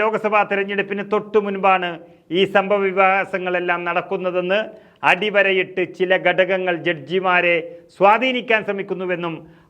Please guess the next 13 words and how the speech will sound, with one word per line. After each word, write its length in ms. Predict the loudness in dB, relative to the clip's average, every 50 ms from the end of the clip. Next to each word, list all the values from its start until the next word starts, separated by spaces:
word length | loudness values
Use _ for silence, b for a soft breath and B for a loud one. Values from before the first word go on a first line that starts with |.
| B
അവരുടെ 300 | 2 4 4 4 4 4 2 2
കേസുകളിൽ 460 | 0 -2 -2 -2 0 0 0 0 0 -2 -4
പ്രത്യേക 360 | -6 -4 0 2 4 4 4 4 2 0
രീതിയിൽ 300 | -2 -4 -4 -4 -4 -6 -4 -6
തീരുമാനമെടുക്കാൻ 840 | -4 -2 0 0 0 0 0 -2 -2 -2 -4 -2 0 0 0 0 0 -2 -8 B B B B B B 2 4
ജഡ്ജിമാരെ 580 | 4 4 2 0 -2 0 4 4 4 4 2 0 -4 -4 -2 -2
സമ്മർദ്ദത്തിലാക്കാൻ 920 | 0 0 2 0 0 0 -2 -6 -2 0 2 2 2 2 0 -2 -2 -4 -6 -14 b b b b b _
സോഷ്യൽ 360 | 0 2 2 2 2 2 0 0 0 -2
മീഡിയയിൽ 320 | 0 2 4 2 2 2 0 -4
നുണകൾ 300 | -2 -2 -2 0 0 0 0 -2
പ്രചരിപ്പിക്കുകയാണെന്നും 1000 | -2 -2 0 -2 -2 -2 -8 -10 -10 -8 -4 0 0 0 0 0 -4 -6 -8 -10 -12 -14 -20 B B B B -2
അഭിഭാഷകരുടെ 760 | 0 0 2 2 4 4 2 2 0 -4 -6 -6 -6 -6 -8 -8 -8 -8
സംഘം 320 | -8 -6 -4 -4 -4 -4